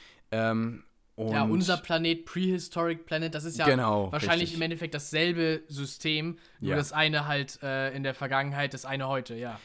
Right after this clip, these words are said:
Speaker 1: Genau, und die
Speaker 2: Ist
Speaker 1: zweite
Speaker 2: auch
Speaker 1: Sta-
Speaker 2: beides mit David, entschuldige, ich
Speaker 1: Ja, ja,
Speaker 2: unterbreche
Speaker 1: genau.
Speaker 2: dich, aber
Speaker 1: Alles
Speaker 2: es
Speaker 1: gut.
Speaker 2: fällt mir nur die ganze Zeit auf, ist auch beides mit
Speaker 1: Beides
Speaker 2: David
Speaker 1: mit
Speaker 2: Attenborough,
Speaker 1: David
Speaker 2: also
Speaker 1: Attenborough, genau.
Speaker 2: gehört wahrscheinlich praktisch eigentlich so ins selbe Projekt.
Speaker 1: Genau, genau. Ähm, und es ist eben, äh, die zweite Staffel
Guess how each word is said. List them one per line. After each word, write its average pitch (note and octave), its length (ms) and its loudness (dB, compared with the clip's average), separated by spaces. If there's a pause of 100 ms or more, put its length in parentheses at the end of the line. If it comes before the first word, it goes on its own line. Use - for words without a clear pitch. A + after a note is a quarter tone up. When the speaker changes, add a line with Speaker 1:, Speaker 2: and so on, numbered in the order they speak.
(160)
Speaker 1:
Genau, F#2 320 0
und G2+ 120 -4
die A#2 80 2
Speaker 2:
Ist A2+ 80 -2
Speaker 1:
zweite E3 280 10
Speaker 2:
auch F3 40 0
Speaker 1:
Sta- C#3+ 100 6
Speaker 2:
beides F3 260 2
mit D3+ 160 -4
David, C#3 300 -6
entschuldige, B2+ 360 -6
ich A#2 80 -8
Speaker 1:
Ja, A2+ 260 2
ja, A2 60 4
Speaker 2:
unterbreche D3+ 260 2
Speaker 1:
genau. C#3+ 120 -4
Speaker 2:
dich, C3+ 100 -14 (180)
aber - 80 -18
Speaker 1:
Alles C#3+ 100 0
Speaker 2:
es C#3+ 60 -4
Speaker 1:
gut. - 60 -2
Speaker 2:
fällt E3 120 2
mir D3+ 60 0
nur C#3 200 -2
die B2+ 80 -10
ganze C3+ 200 -4
Zeit C3 100 -8
auf, D3 100 0
ist C#3 120 -8
auch C3 80 -4
beides C#3 260 -2
mit C3 120 -6
Speaker 1:
Beides A#2 280 6
Speaker 2:
David A#2+ 160 2
Speaker 1:
mit G#2 100 4
Speaker 2:
Attenborough, D3+ 320 2
Speaker 1:
David G#2 220 0
Speaker 2:
also G#2 180 0
Speaker 1:
Attenborough, G2 280 -6
genau. C#3+ 160 0
Speaker 2:
gehört F3 240 4
wahrscheinlich D3 340 -2
praktisch D3 340 -8
eigentlich D3+ 320 4
so D3 100 -4
ins C3 140 -4
selbe D3+ 260 2
Projekt. C3 420 -4
Speaker 1:
Genau, F#2+ 340 0
genau. F#2+ 320 -8 (680)
Ähm, A2+ 420 6
und C#3+ 400 4
es C#3+ 160 -4
ist D#3 180 2
eben, C#3 520 2
äh, B2 580 0
die B2 180 -4
zweite F#3+ 320 6
Staffel E3 400 2